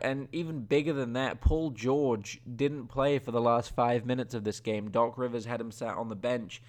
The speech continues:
and we had a Clippers bench lineup. Landry Shamet was still out there, but it was really a bench lineup. Patrick Patterson was out there. McGruder was out there. And they were able to just completely lock down defensively.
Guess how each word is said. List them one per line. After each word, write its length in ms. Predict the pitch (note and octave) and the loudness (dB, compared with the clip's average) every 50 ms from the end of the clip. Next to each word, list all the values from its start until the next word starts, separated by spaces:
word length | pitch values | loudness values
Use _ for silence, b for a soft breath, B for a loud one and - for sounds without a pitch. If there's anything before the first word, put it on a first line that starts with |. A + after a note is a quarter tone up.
| B B B B B B B - | B B B B B B B -8
and 380 | A#2+ B2 B2 A#2+ A#2+ A#2 A2+ - | -6 -4 -4 -4 -4 -4 -6 -6
we 220 | - A2 B2 A#2+ | -4 -4 -4 -4
had 320 | B2 B2 A#2+ A#2 A#2 A#2 A2 | -2 0 2 2 2 2 2
a 180 | - A2+ A2 | 0 0 -2
Clippers 560 | A2 - - C3+ B2+ A#2+ B2 B2+ A#2+ A2+ G#2+ | -2 -6 -4 -2 -2 -2 -2 -2 -4 -4 -4
bench 480 | G2 G2 F#2+ - A#2 A#2+ B2+ A#2+ G#2+ A#2 | -6 -8 -2 0 2 2 2 -2 -6 -4
lineup. 540 | A2+ A2+ A2 A2 A2 A2 A2+ A#2+ A2+ - - - | -2 -2 0 0 0 0 0 0 -2 -2 -4 -6
Landry 420 | - B2 C3 C3+ C#3 C3 B2+ B2 | -2 0 2 2 2 0 -2 -4
Shamet 500 | A2+ - - A#2 A2+ A#2 A2 A2 G#2+ - | -4 -4 -4 -2 -2 -2 -2 -2 -2 -2
was 160 | - G#2+ G#2 F#2+ | -2 -4 -4 -4
still 260 | - - - A2 G2+ | -6 -8 -4 -2 -2
out 220 | G2+ G2+ F2 - | 0 0 -2 0
there, 300 | G2 G#2 G#2+ A2 A#2 A2+ B B B B B B - | 0 0 0 0 0 -2 B B B B B B -2
but 80 | C3 | 0
it 100 | C3+ A#2+ | 0 0
was 160 | C3 D3 B2 | 0 -2 -2
really 280 | B2 C#3+ D#3 D#3 D#3+ D3+ | 0 -2 -2 -2 0 -2
a 60 | C3+ | -2
bench 380 | A2+ G2 B2+ C3 C#3 C3+ B2 - | -2 0 0 0 0 -2 -6 -6
lineup. 540 | B2+ B2 B2+ C3+ C#3 C3 A#2+ G2+ - B2 - | -4 -2 -2 0 -2 -2 -2 -4 -6 -8 -6
Patrick 420 | A#2+ B2+ C3 C3+ - C#3 B2 A2+ | -4 -4 -4 -2 -4 -10 -10 -8
Patterson 540 | B2 C3+ B2+ B2 C3+ C3 - - C3+ A#2+ A#2 | -4 -2 0 0 0 -2 -6 -8 -8 -6 -6
was 160 | A#2 G#2 A2 | -4 -4 -2
out 180 | A2 A2 - - | -2 -2 0 0
there. 160 | A2 A2 G#2+ | 0 0 0
McGruder 880 | G#2 G#2+ A2 A#2 A#2 G#2+ A#2 G#2+ A2+ B2 C3+ C#3+ D3 B2+ A#2+ G#2+ G#2 | -2 -4 -4 -4 -4 -2 -2 0 2 4 4 4 4 4 4 4 2
was 160 | G2+ G#2 G#2 G2+ | 2 -2 -2 -2
out 280 | G#2 G2+ G2+ C#2+ B1 | 0 0 0 0 0
there. 340 | F#2 G2 G2 F#2+ F#2 F#2 F#2 B B B B B B B B B B B B - - - - - | -2 -2 -2 -2 -2 -4 -6 B B B B B B B B B B B B -20 -20 -16 -2 2
And 360 | B2+ C3+ C3+ C3+ B2 A2+ - - - | 2 2 4 2 -2 -6 -8 -10 -8
they 200 | A#2 B2 C3+ D3 | -2 0 2 4
were 140 | C#3+ D3+ | 4 4
able 320 | - C3+ D3+ E3 E3 F#3+ F#3+ | 4 4 2 2 2 0 -2
to 120 | - E3 | -2 -4
just 200 | C3 C#3+ C3+ - | -6 -6 -6 -6
completely 560 | - - B2 A#2 - - D3 D3 - C3+ C3+ | -6 -8 -8 -8 -8 -6 -6 -6 -2 -2 -2
lock 320 | A#2+ A#2 A#2+ A#2 - A2 - | -2 2 2 2 0 0 -2
down 260 | B2 A2+ A2+ A2+ A2 | -2 -2 -2 -2 -4
defensively. 840 | G#2 G2 - A2+ G#2+ G#2 G#2 - A2+ F#2+ F#2 F#2+ F#2 F#2 F#2+ G2 - | -6 -6 -4 -2 -2 -2 -4 -8 -12 -12 -10 -8 -6 -6 -6 -8 -10